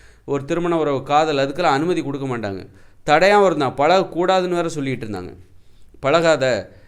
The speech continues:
அந்த சாதிக்காரங்களோட நீ பழகாத" அப்படின்னு சொல்லிட்டு இருந்தாங்க. அந்த மாதிரி இப்படி தான் வந்து ஒருத்தர், ஒருத்தரை பத்தி பிறர் புரிஞ்சிக்காமலே இருந்தாங்க. ஒரு சாதிக்காரங்க இன்னொரு சாதிக்காரங்களை புரிஞ்சிக்காமலே இருந்தாங்க.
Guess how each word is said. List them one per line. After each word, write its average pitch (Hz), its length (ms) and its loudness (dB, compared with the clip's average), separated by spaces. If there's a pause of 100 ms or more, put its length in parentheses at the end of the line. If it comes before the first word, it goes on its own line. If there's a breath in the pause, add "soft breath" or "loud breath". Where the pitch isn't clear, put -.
(160 soft breath)
அந்த 151 320 0
சாதிக்காரங்களோட 156 560 0
நீ 151 120 -2
பழகாத" 135 500 -2
அப்படின்னு 139 160 -6
சொல்லிட்டு 131 340 -8
இருந்தாங்க. 95 280 -10 (320 soft breath)
அந்த 139 260 -4
மாதிரி 151 380 -2 (580 soft breath)
இப்படி 175 320 -4
தான் 202 140 4
வந்து 175 600 2 (120)
ஒருத்தர், 160 380 2
ஒருத்தரை 151 300 0
பத்தி 175 240 -4
பிறர் 190 380 -2
புரிஞ்சிக்காமலே 185 640 0
இருந்தாங்க. 101 260 -10 (720)
ஒரு 151 220 2
சாதிக்காரங்க 170 440 2
இன்னொரு 170 320 0
சாதிக்காரங்களை 170 540 0
புரிஞ்சிக்காமலே 165 600 -2
இருந்தாங்க. 104 340 -6